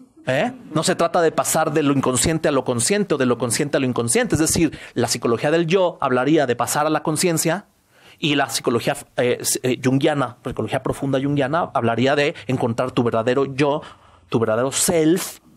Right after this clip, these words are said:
en lo más inconsciente. El, el problema que tenemos los, que tenemos los humanos es que estamos entre la lengua vernácula y la lengua especializada, si quieren. Estamos entre lo consciente y lo inconsciente para siempre. ¿Cómo se llama eso? Sujeto dividido.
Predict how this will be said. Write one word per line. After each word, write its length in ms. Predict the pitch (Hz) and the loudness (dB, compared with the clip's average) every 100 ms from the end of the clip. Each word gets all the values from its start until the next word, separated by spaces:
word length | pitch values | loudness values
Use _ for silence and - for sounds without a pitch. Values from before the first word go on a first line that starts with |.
| _ _ _ | _ _ _
en 260 | 117 120 117 | -2 -2 0
lo 120 | 120 | 0
más 200 | 113 123 | 0 0
inconsciente. 560 | 127 113 107 110 104 - | -2 -2 -2 -2 -2 -4
El, 180 | - - | -2 -4
el 80 | 113 | -2
problema 380 | - 180 330 | 0 2 0
que 80 | - | 0
tenemos 360 | 120 117 175 139 | -2 0 0 0
los, 240 | 113 - - - | -2 -4 -14 -8
que 120 | 120 | -6
tenemos 300 | - 120 151 | -2 -2 0
los 140 | 120 | -2
humanos 320 | 117 147 165 139 | -2 0 0 -2
es 120 | - | -2
que 160 | 165 160 - - | -4 -4 -10 -6
estamos 360 | 110 - 131 117 | -4 -2 -2 -2
entre 200 | 113 110 | -2 -2
la 100 | 117 | 0
lengua 260 | 185 233 | 2 2
vernácula 680 | 226 214 208 190 165 175 - _ _ _ _ _ - - | 4 2 2 2 2 0 -6 _ _ _ _ _ -20 -20
y 80 | - | -6
la 140 | 113 | -4
lengua 160 | 107 104 | -4 -6
especializada, 580 | - - 98 - 104 98 | -10 -10 -8 -8 -8 -8
si 120 | 101 | -12
quieren. 280 | - 110 110 _ _ _ | -14 -16 -18 _ _ _
Estamos 500 | - 151 127 117 - | -4 -2 -2 -2 -4
entre 340 | 190 185 170 147 | 0 0 2 2
lo 160 | 131 | 2
consciente 460 | 131 127 - 170 208 | 0 -2 -2 0 0
y 20 | |
lo 60 | 143 | 0
inconsciente 500 | 123 117 160 156 175 | 0 -2 -2 -2 -2
para 160 | 127 | -4
siempre. 300 | - 214 143 | -2 -2 0
¿Cómo 160 | - 220 | 0 0
se 100 | 185 | 2
llama 300 | 156 156 156 | 2 2 0
eso? 240 | 170 - - | 0 -2 -4
Sujeto 500 | - - 156 - 170 | -6 -4 -4 -2 -4
dividido. 680 | 135 127 120 120 113 - | -4 -6 -8 -8 -14 -18